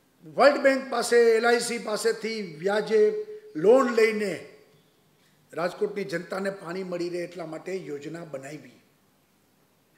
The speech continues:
એટલે તે કહેવાનો મતલબ એ છે કે ત્યારે સરકાર એક ફૂટી કોડી પણ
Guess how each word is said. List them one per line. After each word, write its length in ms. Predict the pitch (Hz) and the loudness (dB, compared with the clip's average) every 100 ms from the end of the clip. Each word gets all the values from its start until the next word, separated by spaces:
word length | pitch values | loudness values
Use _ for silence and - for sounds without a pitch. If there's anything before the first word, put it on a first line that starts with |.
| _ _ _ _ - | _ _ _ _ -4
એટલે 140 | 302 | -2
તે 220 | 320 - | -2 -10
કહેવાનો 340 | 233 240 330 349 | 0 2 2 2
મતલબ 300 | 339 339 330 | 2 2 2
એ 80 | 330 | 0
છે 120 | 311 | -4
કે 120 | 330 | -6
ત્યારે 300 | - 302 320 | 0 2 2
સરકાર 720 | 330 240 233 339 269 - - - - _ _ _ _ _ _ _ _ _ _ _ _ _ _ _ _ _ - | 0 -4 2 4 4 -2 -12 -18 -20 _ _ _ _ _ _ _ _ _ _ _ _ _ _ _ _ _ -4
એક 220 | 285 - | -4 -4
ફૂટી 240 | 233 269 | -8 -8
કોડી 340 | 277 226 214 247 | -2 2 4 2
પણ 360 | 247 240 277 | -2 -2 -2